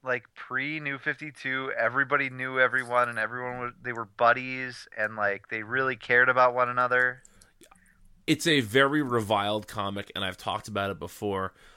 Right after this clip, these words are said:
Speaker 2: but one of my favorite just individual moments of D C Comics is from Brad Meltzer's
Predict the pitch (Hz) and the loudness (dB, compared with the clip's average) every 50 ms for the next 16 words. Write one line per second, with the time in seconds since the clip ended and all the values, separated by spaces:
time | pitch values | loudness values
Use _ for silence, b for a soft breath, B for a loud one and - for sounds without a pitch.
0 | b b b - - - - 110 123 131 131 104 107 98 95 - - - 117 117 | b b b -12 -12 -10 -6 -6 -4 -4 -4 -4 -6 -6 -8 -8 -6 -2 -2 -2
1 | 123 110 107 120 117 - - - _ _ - - 104 - - - 127 120 117 123 | -2 -2 -2 -4 -4 -6 -8 -16 _ _ -12 -10 -10 -10 -10 -8 -6 -4 -2 -2
2 | 117 123 107 117 113 107 101 98 98 98 104 104 104 104 101 - - - 92 92 | -2 -2 -2 -2 -2 -2 -2 -2 -2 -2 -2 -2 -2 -4 -4 -6 -6 -8 -8 -8
3 | 87 104 101 92 - - 101 90 - 104 98 95 95 95 92 - - - - 101 | -8 -6 -6 -6 -6 -6 -8 -8 -10 -10 -10 -8 -8 -10 -12 -12 -10 -8 -6 -6
4 | 95 - - 98 95 90 87 _ - 95 98 101 101 98 98 98 101 95 - - | -6 -8 -8 -10 -10 -10 -8 _ -2 0 0 0 -2 -4 -4 -4 -6 -6 -6 -4
5 | 110 104 101 101 98 95 - - | -2 -2 0 0 -2 -4 -6 -10